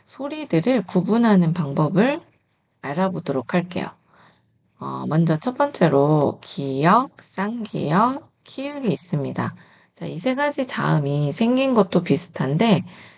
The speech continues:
소리도 조금 비슷한 면이 있어요. 그래서 이 세 가지 자음을 구분하는 방법을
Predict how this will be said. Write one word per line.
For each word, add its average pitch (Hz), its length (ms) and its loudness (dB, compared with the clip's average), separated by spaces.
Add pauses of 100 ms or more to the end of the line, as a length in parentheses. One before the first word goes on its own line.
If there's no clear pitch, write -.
(100)
소리도 285 500 -8
조금 240 720 2
비슷한 165 1040 2
면이 156 300 4
있어요. 123 680 -2 (300)
그래서 - 280 -10
이 127 100 -6
세 220 160 -4
가지 214 300 -2
자음을 127 400 -4
구분하는 170 840 2
방법을 127 600 0